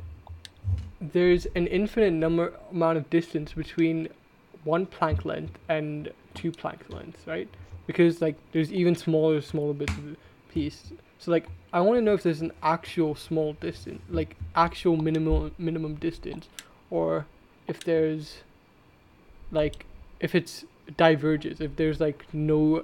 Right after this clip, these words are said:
minimum distance, you can always go smaller and smaller, smaller, smaller, smaller, smaller. Because,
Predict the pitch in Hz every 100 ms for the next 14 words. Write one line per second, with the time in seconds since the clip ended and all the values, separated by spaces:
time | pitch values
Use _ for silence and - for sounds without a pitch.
0 | - 151 147 143 147 143 147 147 147 170
1 | 185 165 160 143 156 147 - 147 147 147
2 | 151 147 - 151 151 - 156 156 - 160
3 | 170 - - - - - - - - -
4 | - 156 170 165